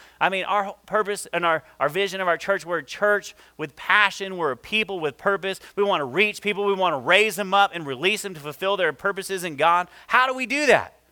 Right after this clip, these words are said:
By realizing that we're saved by grace, that this is a message of good news. How do we reach people? By the love of God.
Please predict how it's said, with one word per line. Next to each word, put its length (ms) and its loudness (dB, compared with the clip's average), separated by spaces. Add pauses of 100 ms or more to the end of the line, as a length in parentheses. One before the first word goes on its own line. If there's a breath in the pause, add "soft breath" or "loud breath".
(640)
By 120 4
realizing 680 4
that 160 2
we're 120 2
saved 340 -2
by 120 2
grace, 380 2
that 100 -14
this 200 0
is 100 -12
a 40 -4
message 420 0
of 160 -8
good 180 -2
news. 400 -8 (160 loud breath)
How 140 6
do 60 0
we 80 2
reach 200 -2
people? 240 -2
By 140 2
the 100 0
love 240 4
of 160 -6
God. 420 2